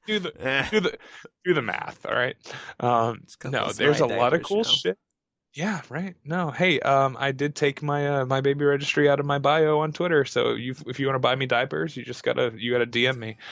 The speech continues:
Speaker 1: Um, there's a lot of cool shit in this match. None of it resonated at all. Um, I don't know. There's a "This is wrestling" chant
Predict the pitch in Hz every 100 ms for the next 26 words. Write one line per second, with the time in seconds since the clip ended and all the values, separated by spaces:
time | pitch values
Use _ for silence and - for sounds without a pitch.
0 | - - - - 123 127 127 110 95 -
1 | - - _ _ _ _ _ 120 135 139
2 | 139 135 135 - 143 - 98 92 - -
3 | - - - - 92 - - - - -
4 | - - - _ _ _ 104 110 104 104
5 | 101 82 _ _ _ _ _ _ _ 110
6 | 113 104 92 98 101 104 110 107 113 110
7 | 110 110 110 - - - - 117 117 117
8 | 113 110 - _ _ _ - 113 107 107
9 | 117 - - - 147 139 110 107 107 117
10 | 131 113 98 98 - - 143 147 - 156
11 | 170 -